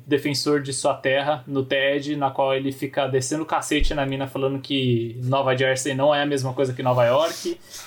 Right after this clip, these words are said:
e você não pode se dizer nova-iorquino se você é de Nova Jersey. E aí o episódio é basicamente isso que acontece.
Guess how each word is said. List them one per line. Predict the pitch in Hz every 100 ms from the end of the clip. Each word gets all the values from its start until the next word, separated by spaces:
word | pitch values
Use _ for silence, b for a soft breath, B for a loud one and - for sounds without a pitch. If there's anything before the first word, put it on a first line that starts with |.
| -
e | 131
você | 123 139
não | 143
pode | 139 139 139 139
se | 131 147
dizer | 135 127 131 117
nova-iorquino | 117 127 135 135 123 120 127 127 131
se | - 123
você | 127 123 131
é | 127
de | 127
Nova | 123 120
Jersey. | 110 107 - - _ b b b b b b b _
E | 135
aí | 131 135 139 147 151 156
o | 151
episódio | 165 175 160 175 175 185 180 180 180 170 156
é |
basicamente | 156 165 165 160 135
isso | 160
que | -
acontece. | 156 175 180 233 233 - -